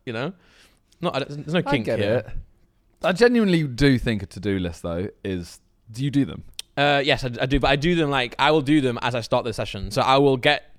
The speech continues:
Speaker 1: to, like, do admin or whatever I'm doing and be like, "Okay, what do I need to do right now?" Rather than do it the night before.
Speaker 2: Yeah,
Speaker 1: Um,
Speaker 2: start
Speaker 1: uh,
Speaker 2: doing
Speaker 1: yeah,
Speaker 2: it the
Speaker 1: I
Speaker 2: night
Speaker 1: will,
Speaker 2: before.
Speaker 1: I will.
Speaker 2: 'Cause what I even do as well is, like, uh, so yesterday,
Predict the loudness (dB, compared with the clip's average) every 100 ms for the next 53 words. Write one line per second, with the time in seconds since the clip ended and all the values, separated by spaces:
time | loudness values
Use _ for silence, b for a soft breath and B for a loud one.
0 | -20 -10 -2 -2 -2 -6 -2 0 0 0
1 | 2 0 0 0 0 -2 -4 -4 -2 -2
2 | -2 -4 -6 -6 -6 -6 -8 -10 -12 -16
3 | B B -4 -2 -6 -6 -8 -10 -10 -8
4 | -8 -10 -14 b b -4 -4 -8 -16 -12
5 | -6 0 2 2 0 2 0 0 -2 -2
6 | -2 -2 -4 -6 -8 -4 0 2 2 0
7 | -2 -4 -4 0 0 0 -2 -4 -6 -10
8 | -8 -4 -2 -2 -4 -6 -4 -4 -4 -6
9 | -6 -8